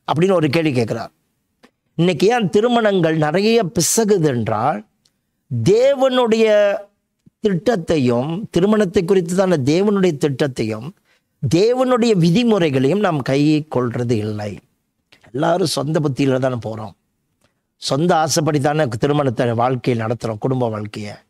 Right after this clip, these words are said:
ஆனா ஆண்டவர் ஆதியிலே உள்ள முக்கியமான ஒரு விஷயத்தை கொண்டு வந்து திருமணத்துக்கான சில பிரின்சிபல்ஸை கடவுள் இங்க வைக்கிறார்,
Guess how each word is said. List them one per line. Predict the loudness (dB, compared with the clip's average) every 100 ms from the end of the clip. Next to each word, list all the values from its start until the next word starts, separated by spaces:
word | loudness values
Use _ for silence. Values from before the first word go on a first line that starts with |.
| _ _ _ _ _ _ _ _ _ _ -8
ஆனா | -4 -2
ஆண்டவர் | 0 0 2 2
ஆதியிலே | 0 0 2 2 2 2 4 2 2 2
உள்ள | 0 2 2 2
முக்கியமான | 0 -2 0 2 2 0
ஒரு | 0
விஷயத்தை | 0 0 -2 -2 -4
கொண்டு | -2 -2 -2
வந்து | -2 -2 -4 -6 -18 -20 -4 0
திருமணத்துக்கான | 2 2 0 -2 0 0 0
சில | 0 0 -2 -2
பிரின்சிபல்ஸை | 0 0 0 0 0 -2 -2 -2
கடவுள் | -2 0 0 0
இங்க | -2
வைக்கிறார், | -2 -4 -6 -8